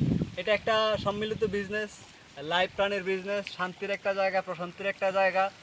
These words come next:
যখন খাবার দেওয়া হয়, তখন মনে হয় যে আসলে একটা প্রশান্তি কাজ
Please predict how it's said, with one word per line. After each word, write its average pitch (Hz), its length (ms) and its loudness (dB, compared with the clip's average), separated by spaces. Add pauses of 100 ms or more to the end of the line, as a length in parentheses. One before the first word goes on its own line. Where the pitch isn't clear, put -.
(240)
যখন 190 280 4 (100)
খাবার 202 340 8 (120)
দেওয়া 220 200 12
হয়, 185 340 6 (340)
তখন 190 380 4
মনে 190 220 2
হয় 185 340 6 (380)
যে 165 80 0
আসলে 180 420 4 (140)
একটা 175 300 2
প্রশান্তি 185 420 0
কাজ 185 180 4